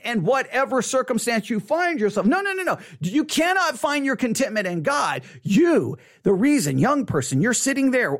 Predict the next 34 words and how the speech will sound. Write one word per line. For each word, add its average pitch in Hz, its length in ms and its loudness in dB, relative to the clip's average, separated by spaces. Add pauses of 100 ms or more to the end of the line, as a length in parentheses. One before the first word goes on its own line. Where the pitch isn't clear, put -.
I, 185 140 -4
I'm 180 140 -2
assuming 220 320 -2
it 226 60 2
was 226 120 2
an 233 100 2
evening 196 340 -2
service. 131 380 -4
I'm 160 120 -2
assuming, 165 400 -2 (200)
like, 165 260 0
wh-, 208 200 2
whatever 277 340 2
time 294 300 0
it 269 100 2
was, 202 440 -2 (240)
you 208 160 2
feeling 269 400 2
that 220 260 0 (300)
emptiness, 285 640 2
that 165 200 -2
loneliness, 311 800 2 (540)
you've 208 400 4
got 160 260 0
to 165 80 0
find 165 500 0
someone 143 440 0
to 104 160 -2
marry. 196 600 0 (1500)
Then 294 200 0
it 240 80 2
will 202 160 2
go 226 220 2
away. 208 480 0